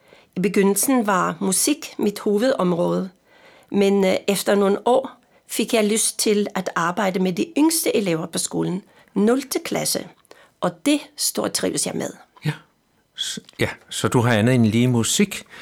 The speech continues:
Speaker 2: Men, men, øh, det er fordi musik er altså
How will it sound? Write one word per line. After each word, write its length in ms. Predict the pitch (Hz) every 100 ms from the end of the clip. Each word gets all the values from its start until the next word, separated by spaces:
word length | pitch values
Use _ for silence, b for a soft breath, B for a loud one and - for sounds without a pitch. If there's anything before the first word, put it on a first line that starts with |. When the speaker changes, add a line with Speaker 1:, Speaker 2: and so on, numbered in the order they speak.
| B B B B B B _
Speaker 2:
Men, 320 | 117 127 113 -
men, 320 | 120 120 117
øh, 200 | 113 95 - - _ - _
det 60 | 135
er 40 |
fordi 260 | 135 139 151
musik 520 | 135 131 - 175 180
er 180 | 135 165
altså 320 | 151 135 131